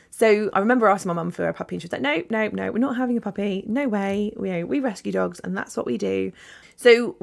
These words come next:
first opportunity came along, and it was my opportunity to get a puppy. One of the reasons I decided to get a puppy rather than rescue or rehome another dog was because my children were quite young.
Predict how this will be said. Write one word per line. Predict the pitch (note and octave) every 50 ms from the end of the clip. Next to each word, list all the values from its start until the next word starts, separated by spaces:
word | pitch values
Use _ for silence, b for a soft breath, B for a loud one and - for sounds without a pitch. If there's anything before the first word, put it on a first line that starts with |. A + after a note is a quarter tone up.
| G#3 - _ _
first | - D#4 D4+ D4+ C#4 -
opportunity | G#3+ F#3+ F3+ - G3+ F#3 F#3 - - E3
came | - G3+ G3 F3+
along, | E3+ E3+ E3+ D#3+ D#3+ E3 E3 E3 B B B B B B
and | - F3 E3+ E3 E3+ E3 E3+ F3 - _ _ _ _ -
it | - - -
was | - E3+ E3+
my | F3+ F3
opportunity | F3 E3+ - - - D#3+ D#3 E3+
to | - -
get | - E3 - -
a | D#3
puppy. | - - - - - - - D2+ - - B B B B B B B B B
One | - C4 D#4+
of | E4+
the | F4
reasons | E4+ E4 D#4 D4+ A#3+ C4+ B3+ B3 A#3 - -
I | G#3+ G#3+
decided | G#3 G3+ - G#3+ G#3 G3
to | -
get | - -
a | -
puppy | - - A3 - G#3+ G3+
rather | F#3+ G3 F#3+ F#3 F3+
than | F3+ F3+ F3+ F3 F3 - _ -
rescue | - E3 F#3+ F3+ - - F3 F3+ F3
or | E3+
rehome | F3+ F3 F3+ E3+ F3+ E3+ E3+
another | F3+ F3+ F3+
dog | F3 - A3+ A3+ G#3+ G#3+
was | G#3+ G3+
because | - - G3 - G#3+ G#3
my | G3+ G#3+ G#3
children | G#3+ - A#3 A#3 A3+ A3+ A3
were | A3
quite | G#3+ - - G3 F#3+ - F#3
young. | F3 D#3+ - F#3 E3+